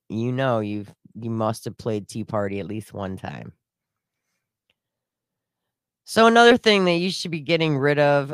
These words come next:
and decluttering is, huh, your mind and your heart clutter. Our hearts and our minds carry so much.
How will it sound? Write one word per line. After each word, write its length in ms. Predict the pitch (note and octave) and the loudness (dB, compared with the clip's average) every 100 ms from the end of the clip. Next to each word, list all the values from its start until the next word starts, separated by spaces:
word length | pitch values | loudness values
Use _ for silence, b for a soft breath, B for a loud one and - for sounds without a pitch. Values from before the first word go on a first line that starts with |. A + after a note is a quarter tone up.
| - | -6
and 440 | C#3 C#3 C3+ B2 | -2 0 -2 -4
decluttering 1080 | - B2 D3+ C3 - D3 C3 B2+ B2 B2 A#2+ - | -8 -6 -6 -6 -2 0 2 0 -2 -2 -6 -4
is, 800 | B2+ B2 A#2 A2+ A2 G#2 - - _ - | -2 -2 -2 -4 -6 -10 -18 -20 _ -8
huh, 380 | D3 C3 A2 E2+ _ _ _ _ _ _ _ _ _ _ | -4 -4 -6 -12 _ _ _ _ _ _ _ _ _ _
your 160 | - D3 | -2 0
mind 600 | D3+ D#3 F3+ G3 G3 G3 | 2 4 4 2 0 -4
and 200 | - D3+ | -4 -4
your 160 | C#3+ C3+ | -2 -4
heart 560 | A2+ - _ C3 B2 - | -6 -16 _ -6 -6 -8
clutter. 600 | - A2 G2 E2+ A#1 E2+ _ _ _ _ _ _ _ b b b - | -12 -8 -6 -8 -12 -16 _ _ _ _ _ _ _ b b b 2
Our 160 | F3 | 4
hearts 280 | F3 A3 F#3+ | 6 4 2
and 100 | A3 | 0
our 100 | F#3+ | 2
minds 420 | D3+ D3+ D3 D3 | 2 0 -2 -4
carry 380 | - D3+ C3+ C3 | -8 -4 -4 -4
so 240 | - C3 | -4 -6
much. 480 | A#2 G#2 C2 - - | -4 -6 -10 -14 -20